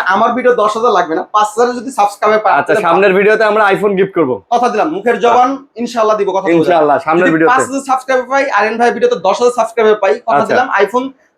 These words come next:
Speaker 1: ভালো মানে iPhone, মোটামুটি আমার
Speaker 2: একটা
Speaker 1: সাত
Speaker 2: ভালো মানের
Speaker 1: হাজার
Speaker 2: iPhone আমরা
Speaker 1: ফ্রেশ
Speaker 2: গিফট করে দিব।
Speaker 1: গিফট করে দিব।
Speaker 2: আচ্ছা, আর এই ভিডিওতে দুটো বাটন ফোন দিয়ে দিবেন ইনশাআল্লাহ।
Speaker 1: আর ইনশাআল্লাহ।
Speaker 2: ইনশাআল্লাহ,
Speaker 1: <laughs>
Speaker 2: ইনশাআল্লাহ, ওকে।
Speaker 1: আরিয়ান ভাই বলছে দিয়ে দিব। তবে কেউ যদি আমাদের কাছে বাটন ফোনও চায়, যারা
Speaker 2: হ্যাঁ।
Speaker 1: যারা ইনটেক ফোন চায়, তাদের কাছে এগুলো ভাই একবার অরিজিনাল এক বছর গ্যারান্টি দিয়ে দেবো।
Speaker 2: এগুলো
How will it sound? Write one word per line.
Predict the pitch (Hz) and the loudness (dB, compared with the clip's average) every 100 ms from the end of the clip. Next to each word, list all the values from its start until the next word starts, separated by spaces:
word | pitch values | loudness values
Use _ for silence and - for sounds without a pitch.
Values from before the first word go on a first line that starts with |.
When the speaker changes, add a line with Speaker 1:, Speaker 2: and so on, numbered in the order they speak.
| _ | _
Speaker 1:
ভালো | 147 220 285 | -2 2 4
মানে | 269 | 2
iPhone, | 240 226 | 0 -2
মোটামুটি | 240 247 240 | -2 0 2
আমার | 220 214 | 2 0
Speaker 2:
একটা | - 139 | -2 -2
Speaker 1:
সাত | 180 | 0
Speaker 2:
ভালো | 180 226 | 2 2
মানের | 233 226 | 2 2
Speaker 1:
হাজার | 208 | 2
Speaker 2:
iPhone | 254 220 | 2 2
আমরা | 214 | 2
Speaker 1:
ফ্রেশ | 202 | 0
Speaker 2:
গিফট | 185 | 0
করে | 214 175 | 0 2
দিব। | |
Speaker 1:
গিফট | 143 110 | 0 -2
করে | 214 | -4
দিব। | 180 143 | -2 -2
Speaker 2:
আচ্ছা, | 135 147 | -2 0
আর | 165 | 2
এই | 196 190 | 2 2
ভিডিওতে | 202 226 214 | 2 2 2
দুটো | 196 | 2
বাটন | 196 180 190 | 2 2 2
ফোন | 185 | 2
দিয়ে | 170 | 0
দিবেন | 151 | 0
ইনশাআল্লাহ। | 147 143 160 170 | -2 0 2 2
Speaker 1:
আর | 190 202 | 0 -4
ইনশাআল্লাহ। | 233 - 180 147 - - - | -4 -2 -2 -4 -8 -12 -4
Speaker 2:
ইনশাআল্লাহ, | 175 175 165 156 | -2 2 2 2
Speaker 1:
<laughs> | 156 | 2
Speaker 2:
ইনশাআল্লাহ, | 170 143 160 | 2 2 4
ওকে। | 180 175 - - | 2 0 -2 -2
Speaker 1:
আরিয়ান | 160 196 214 | -2 0 -2
ভাই | 226 | -2
বলছে | 208 220 214 202 | -2 -2 -4 -2
দিয়ে | 226 | -2
দিব। | 220 247 254 - | 0 0 0 -2
তবে | 247 | -2
কেউ | 247 226 | 0 0
যদি | 226 247 | 2 0
আমাদের | 233 240 | 0 -2
কাছে | 190 | -2
বাটন | 165 226 240 | -2 -4 -2
ফোনও | 233 214 | 0 0
চায়, | 165 165 | 0 -2
যারা | - 165 | -2 0
Speaker 2:
হ্যাঁ। | 185 | 2
Speaker 1:
যারা | 190 | 2
ইনটেক | 214 214 214 | 0 0 -2
ফোন | 190 185 | -4 -2
চায়, | 180 170 - - _ | -4 -4 -12 -20 _
তাদের | 180 196 | -2 0
কাছে | 226 226 | 0 2
এগুলো | 214 220 | 2 2
ভাই | 233 | 0
একবার | 196 196 226 | 0 0 2
অরিজিনাল | 185 180 214 240 | 2 0 -2 -2
এক | 202 202 | -2 -2
বছর | 214 214 | -2 0
গ্যারান্টি | 175 185 208 | 0 -2 -2
দিয়ে | 190 | -2
দেবো। | 151 139 | -2 2
Speaker 2:
এগুলো | 165 180 175 | 2 4 2